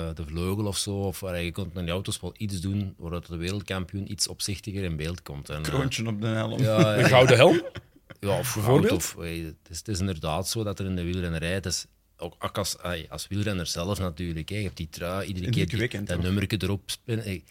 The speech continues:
Speaker 1: ik heb geen ene dag niet graag gaan koersen dat jaar,
Speaker 2: Ja.
Speaker 1: omdat je gewoon die trui aan hebt. Dat is gewoon heel speciaal, dat heeft iets magisch. En, ehm, ja, je zet je eigen er ook mee in zo'n rijtje, omdat dat is herkenbaar, hè. Allee, als je, als je aan Merckx denkt, is een wereldkampioenentrui, en je hebt ernaast gestaan met diezelfde trui aan, dat is, dat is leuk.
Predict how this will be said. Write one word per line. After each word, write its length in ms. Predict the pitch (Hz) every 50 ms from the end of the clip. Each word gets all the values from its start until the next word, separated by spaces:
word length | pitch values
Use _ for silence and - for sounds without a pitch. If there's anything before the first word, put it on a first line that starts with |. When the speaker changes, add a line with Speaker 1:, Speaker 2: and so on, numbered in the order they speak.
| - -
Speaker 1:
ik 60 | -
heb 140 | 98 92 -
geen 140 | - 101 95
ene 340 | 95 95 107 110 110 107 104
dag 300 | 95 101 110 - - -
niet 120 | 110 107
graag 260 | - 113 104 101 95 -
gaan 180 | 98 95 82
koersen 300 | - 120 117 - - 107
dat 140 | 87 82 78
jaar, 340 | 78 76 78 80 80 - - - - _
Speaker 2:
Ja. 220 | - 120 120 123 120
Speaker 1:
omdat 160 | 95 95 85 76
je 60 | 90
gewoon 220 | 85 82 98 98 85
die 100 | 85 78
trui 220 | - 92 95 95
aan 120 | 101 104 92
hebt. 100 | 87 78
Dat 80 | 82 -
is 60 | -
gewoon 160 | - 95 87
heel 140 | 90 98 95
speciaal, 380 | - - 90 78 - 92 95 98
dat 80 | 92
heeft 140 | 85 82 -
iets 160 | 87 85 -
magisch. 540 | - 73 71 76 87 104 87 69 65 - - - _ _ _ _ _ _ _ _ _ _ _ _
En, 240 | 85 85 80 80
ehm, 260 | 80 80 80 78 78 78 78 78 - _ _
ja, 100 | - 80
je 120 | 78 76 73
zet 160 | - 78 -
je 60 | 85 82
eigen 160 | 82 85 80
er 60 | 87 -
ook 80 | -
mee 120 | 101 101 98
in 80 | 92
zo'n 160 | 87 87 85
rijtje, 400 | 80 82 82 95 104 - - -
omdat 400 | - 98 90 85 87 85 76 -
dat 80 | - 85
is 60 | -
herkenbaar, 640 | 90 87 82 - 98 98 113 123 107 92 85 82 82
hè. 220 | 92 107 117 107 95 95 -
Allee, 180 | 85 87 87 82
als 120 | 76 -
je, 220 | 82 80 78 87 -
als 140 | 95 - -
je 60 | 92
aan 80 | 87 85
Merckx 300 | 82 85 95 101 107 95
denkt, 240 | 104 104 107 101
is 100 | 110 95
een 80 | 92 87
wereldkampioenentrui, 960 | 85 90 95 104 104 - 107 104 95 92 110 107 104 104 - 98 107 107 110 107
en 40 | 101
je 40 | 80
hebt 160 | 80 - -
ernaast 340 | 85 80 80 82 85 85 -
gestaan 240 | 110 - - 110 101
met 100 | 90 82
diezelfde 400 | 92 80 78 85 90 85 87 78
trui 240 | - 85 90 92 98
aan, 180 | 101 110 110
dat 120 | 90 85 76
is, 60 | -
dat 120 | - 80 80
is 80 | -
leuk. 360 | - 85 85 90 92 87 -